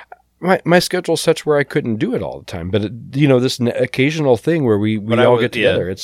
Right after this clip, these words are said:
Speaker 2: I was
Speaker 1: just a,
Speaker 2: saying, when
Speaker 1: a
Speaker 2: I happen,
Speaker 1: blast.
Speaker 2: happen to be here when we're recording anyway, I was like, "Oh, we should do it at the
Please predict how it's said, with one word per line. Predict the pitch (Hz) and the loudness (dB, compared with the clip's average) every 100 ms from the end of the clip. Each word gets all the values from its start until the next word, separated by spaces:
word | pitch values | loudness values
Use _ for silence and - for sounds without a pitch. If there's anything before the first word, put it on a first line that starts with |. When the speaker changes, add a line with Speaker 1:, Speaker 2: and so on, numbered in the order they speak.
| - | -6
Speaker 2:
I | |
was | 107 | -4
Speaker 1:
just | 117 | -2
a, | |
Speaker 2:
saying, | 110 104 - | -2 -2 -2
when | 117 | -2
Speaker 1:
a | |
Speaker 2:
I | 104 | 0
happen, | 107 | 0
Speaker 1:
blast. | 104 95 73 - | 0 -2 -6 -8
Speaker 2:
happen | 110 101 | -8 -8
to | 92 | -12
be | 92 101 | -12 -10
here | 82 80 80 | -10 -10 -10
when | 87 87 | -14 -14
we're | 82 | -14
recording | 80 - 85 82 | -16 -12 -12 -10
anyway, | 80 80 71 | -14 -16 -18
I | 71 | -20
was | 71 | -20
like, | 78 - | -20 -12
"Oh, | 131 | -10
we | 104 | -10
should | 87 - | -14 -16
do | 85 | -14
it | 80 | -12
at | 76 - | -14 -16
the | 73 | -18